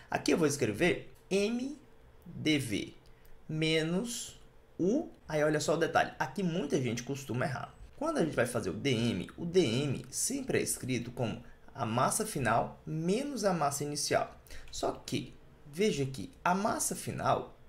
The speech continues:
é escrita desta forma, menos a massa inicial. Ou seja, o meu D M vai ser menos delta M. Então, onde eu tiver delta M, é interessante que, pra se ajustar ao formalismo,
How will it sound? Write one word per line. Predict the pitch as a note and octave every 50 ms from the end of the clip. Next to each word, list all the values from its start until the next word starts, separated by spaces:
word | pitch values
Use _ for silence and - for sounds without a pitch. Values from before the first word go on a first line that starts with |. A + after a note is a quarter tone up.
| - - - - - - - - - - - - -
é | E3 G3+
escrita | G#3 - - - - - - - - A2
desta | - - - - - - -
forma, | - - - - - - A#2+ - - - - - -
menos | - G3+ G3+ G#3 G#3+ A#3 - A#3
a | A3+
massa | G#3+ G3+ G3+ F#3 - G3+
inicial. | G3 G3+ G3 - - - E3+ D3+ C3+ C3 C3 - - - - - -
Ou | - G3 G#3 F3+
seja, | - - A#2+ F#2 - - C3 C3+ - - - - - - - -
o | F3
meu | F#3 G3 G3+ A3 B3 C4+ B3+ G#3+ - - - - - - -
D | G2 G2+ G2+
M | E2+ F2 A2 C#3+ F#3 F3+ A#2+ - - - - - - -
vai | - D3 D3 D3
ser | - - E3+ E3
menos | F3 F3 F3 F#3 F#3 F#3 F#3 F#3+ G3+ A#3 B3+ - - - - - - - -
delta | - - C3+ C3+ D3 C#3+ D3 D#3 D#3 D#3 - A2+ G3+
M. | F3+ C#3+ C3 B2+ A#2+ A2+ B2+ C3 - - -
Então, | C3 - F3 F3+ F#3 A3+ D4+
onde | E4 C#4+ C#4
eu | -
tiver | - - B2 A#2+ B2 G#2+ - - - - -
delta | G#2 G#2 B2+ D3 - - - - B2 G2
M, | A#2+ F3 A3 F#3+ C3 - - - - -
é | B2+
interessante | A#2+ A#2 C#3 C3+ C3 B2+ C3 - E3+ G3 G3 -
que, | - - F#3 D#3 A#2 - - - -
pra | - A#2+ A#2+
se | B2 - C#3
ajustar | A#2+ A2 A#2 - - - -
ao | -
formalismo, | - - B2 B2 C#3 C3 B2 E3 B3 A3 - C3